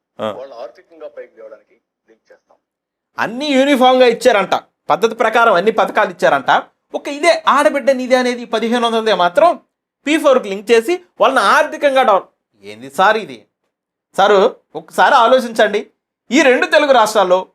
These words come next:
Speaker 1: మీరు ముఖ్యమంత్రిగా పనిచేసినన్ని సంవత్సరాలు ఎవరన్నా పనిచేశారా? గతంలో పద్నాలుగేళ్ళు పనిచేశారు, ఇప్పుడు ఐదు కూడా పూర్తయితే దాదాపుగా ఇరవై సంవత్సరాలు మీరు పనిచేసినట్టు. ఇరవై ఏండ్లలో అభివృద్ధి చేయని మీరు మమ్మల్ని ఏం అభివృద్ధి చేస్తారు సార్? నాకు అర్థం కాలేదు.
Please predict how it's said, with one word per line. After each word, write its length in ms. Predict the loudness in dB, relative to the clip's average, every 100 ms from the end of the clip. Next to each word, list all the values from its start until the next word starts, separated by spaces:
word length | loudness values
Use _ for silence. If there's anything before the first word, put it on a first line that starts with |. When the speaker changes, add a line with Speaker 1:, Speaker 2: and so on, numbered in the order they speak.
| _
Speaker 1:
మీరు 260 | -6 0 0
ముఖ్యమంత్రిగా 640 | 0 0 0 0 0 2 2
పనిచేసినన్ని 640 | 0 -2 -4 -6 -8 -8
సంవత్సరాలు 400 | -10 -4 0 2
ఎవరన్నా 300 | 2 0 -2 -4
పనిచేశారా? 460 | -4 -6 -4 -6 -6 _ _ -4
గతంలో 360 | -2 -2 -2 0 -2
పద్నాలుగేళ్ళు 520 | -2 -4 -4 -8 -6
పనిచేశారు, 420 | -6 -6 -8 -12 -14 _ _ -10
ఇప్పుడు 240 | -4 0 0
ఐదు 180 | 0
కూడా 220 | 2 2 2
పూర్తయితే 520 | -4 -2 -2 0 -2 -4 _ 2
దాదాపుగా 540 | 2 4 2 2 2
ఇరవై 300 | 2 0 -2 -8
సంవత్సరాలు 360 | -6 -2 0 -2
మీరు 120 | -2 -4
పనిచేసినట్టు. 460 | -2 -8 -10 -18 _ _
ఇరవై 440 | 0 2 4 2 2 2 2
ఏండ్లలో 440 | 2 2 2 4 4 4
అభివృద్ధి 320 | 2 -6 -8 -2
చేయని 300 | 0 0 -2 -2
మీరు 160 | -2
మమ్మల్ని 340 | 0 0 -2 -6
ఏం 260 | -6 -2 0
అభివృద్ధి 280 | 0 -6 -4 -2
చేస్తారు 280 | 0 -2 -2
సార్? 120 | -2 -2
నాకు 120 | -4
అర్థం 200 | -4 -2
కాలేదు. 400 | -4 -4 _